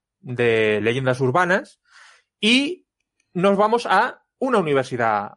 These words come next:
americana, eh, donde, eh, tenemos, pues, al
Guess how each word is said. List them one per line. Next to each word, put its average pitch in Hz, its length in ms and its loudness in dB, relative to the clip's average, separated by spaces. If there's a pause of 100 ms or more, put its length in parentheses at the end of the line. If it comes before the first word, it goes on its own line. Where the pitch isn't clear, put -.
(140)
americana, 214 720 -2 (760)
eh, 147 400 2
donde, 220 600 0
eh, 147 280 2
tenemos, 170 760 -2
pues, 190 420 0
al 143 340 0